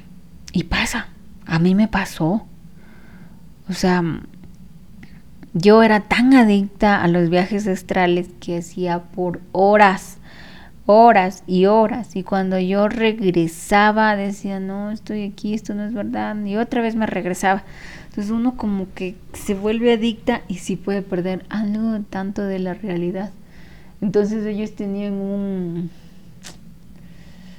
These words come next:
tenían cada, de un, cada uno de ellos tenía un,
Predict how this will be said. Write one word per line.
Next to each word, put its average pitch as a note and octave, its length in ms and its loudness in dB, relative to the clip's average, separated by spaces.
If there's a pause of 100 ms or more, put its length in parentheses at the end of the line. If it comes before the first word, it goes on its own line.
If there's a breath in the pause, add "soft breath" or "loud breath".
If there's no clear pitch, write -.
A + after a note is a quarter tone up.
(1400 loud breath)
tenían G#3 440 -2
cada, G#3+ 380 2
de F3 320 -2
un, F#3 200 -2
cada B3+ 320 0
uno A#3 240 0
de G#3+ 80 -4
ellos A3+ 260 -4
tenía F#3+ 380 -6
un, F#3+ 540 -8